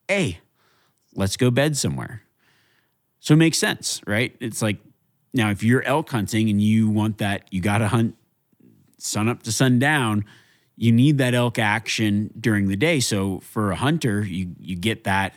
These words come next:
kind of experience and you go, "Damn it, it was a really tough week. The elk were around, but we just,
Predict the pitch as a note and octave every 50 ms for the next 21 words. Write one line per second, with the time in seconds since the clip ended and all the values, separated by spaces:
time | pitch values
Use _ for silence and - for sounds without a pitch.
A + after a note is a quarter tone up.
0 | - - - _ - A2 G2+ F#2+ E2+ D2+ - - - - D#3+ D#3 D3 C3 - C3
1 | B2 A#2 G#2+ G2 F2+ E2 - _ _ - A#2+ G#2+ F#2+ F2 D#2+ - - - A2+ A#2
2 | A2 G#2+ G#2+ G2 F#2+ G#2+ A2+ A#2+ B2 B2+ B2+ A2+ - - A2+ G#2+ G#2 - F2+ F2+
3 | F2 F2+ - - _ _ _ _ _ _ _ _ - D#2+ F2 G2+ A#2 - C3 B2+
4 | A#2 A2 F2+ E2 G2+ G#2+ G#2+ G2+ G#2 F#2+ F2+ G2+ G2 F#2 F#2+ G#2 F#2+ F#2 F#2+ F#2+
5 | - - - -